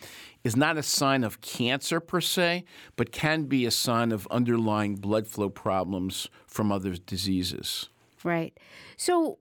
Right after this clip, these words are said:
Speaker 2: so when we're thinking about male cancers, and we're thinking, we talked a little bit about testicular cancer,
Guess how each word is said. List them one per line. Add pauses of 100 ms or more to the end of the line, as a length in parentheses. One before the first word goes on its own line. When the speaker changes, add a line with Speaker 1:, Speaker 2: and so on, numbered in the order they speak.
(120)
Speaker 2:
so
when
we're
thinking
about (120)
male
cancers,
and
we're
thinking,
we
talked
a
little
bit
about
testicular
cancer,